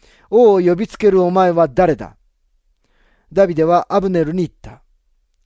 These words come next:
「お前は男ではないか。イスラエル中でお前に並ぶ者があろうか。お前はなぜ自分の主君である王を見張っていなかったのだ？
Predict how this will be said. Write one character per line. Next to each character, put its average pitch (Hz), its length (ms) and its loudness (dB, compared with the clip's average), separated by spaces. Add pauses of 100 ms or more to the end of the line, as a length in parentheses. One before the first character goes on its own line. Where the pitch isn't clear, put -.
(100)
「お 185 120 -6
前 220 200 2
は 196 140 2
男 220 380 -2
で 208 80 2
は 175 120 2
な 147 100 -4
い - 60 -8
か。 104 240 -20 (720)
イ 175 100 -6
ス 208 160 -8
ラ 226 140 4
エ 208 60 2
ル 185 80 -4
中 151 200 -6
で 127 280 -6 (180)
お 170 160 -4
前 233 240 0
に 226 140 -4
並 208 240 2
ぶ 190 100 -2
者 185 240 -2
が 170 180 2
あ 143 60 0
ろ 165 120 0
う 139 60 -8
か。 104 280 -20 (520)
お 185 140 -4
前 220 220 2
は 202 140 2
な 220 180 2
ぜ 131 320 -6 (280)
自 160 220 -8
分 208 220 -4
の 202 100 -2
主 - 160 -12
君 220 260 -6
で 165 140 2
あ 160 80 4
る 151 240 -6
王 220 200 4
を 165 60 2
見 160 180 -6
張 170 120 -4
っ 202 60 -6
て - 180 -6
い 165 80 -4
な 180 140 -4
か 180 100 -2
っ - 80 -6
た 123 140 -12
の 110 80 -18
だ？ 71 200 -20